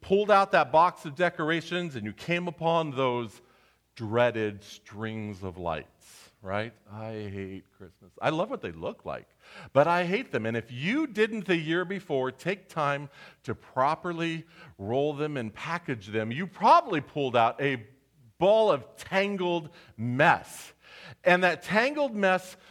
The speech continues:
delayed what you wanted to do in decorating. You had to sit there for a while and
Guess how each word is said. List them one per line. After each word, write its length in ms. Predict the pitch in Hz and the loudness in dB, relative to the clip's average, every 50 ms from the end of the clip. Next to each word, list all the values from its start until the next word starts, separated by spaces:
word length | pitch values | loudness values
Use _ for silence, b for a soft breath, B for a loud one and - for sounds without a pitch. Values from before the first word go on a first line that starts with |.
| B B - | B B -6
delayed 760 | 113 107 170 165 160 156 160 170 185 208 233 247 254 254 233 214 | 0 2 2 4 4 2 2 4 4 4 4 2 0 -2 -2 -2
what 160 | 196 196 180 | -2 -2 -2
you 120 | 175 170 | -4 -4
wanted 480 | 151 135 147 170 196 240 254 247 226 - | -2 2 4 4 4 4 2 -2 -4 -6
to 80 | 202 | -6
do 220 | 175 160 190 185 180 | -4 -2 -2 0 0
in 120 | 170 160 | -2 0
decorating. 600 | 143 156 156 156 156 - 151 147 151 147 147 143 | 2 2 2 2 2 0 -2 -2 0 -2 -2 -4
You 120 | 139 135 139 | -2 0 0
had 240 | 143 147 151 139 | 2 2 0 0
to 100 | 139 127 | -2 -6
sit 340 | 120 - - - 214 233 226 | -6 -8 -2 2 2 2 2
there 140 | - 214 190 | 0 -2 -2
for 180 | - - 185 175 | -2 -2 -2 -2
a 60 | 165 | 0
while 420 | 156 156 151 147 151 151 151 151 - | 2 2 4 4 4 4 2 2 0
and 180 | 143 135 139 | -2 -2 -4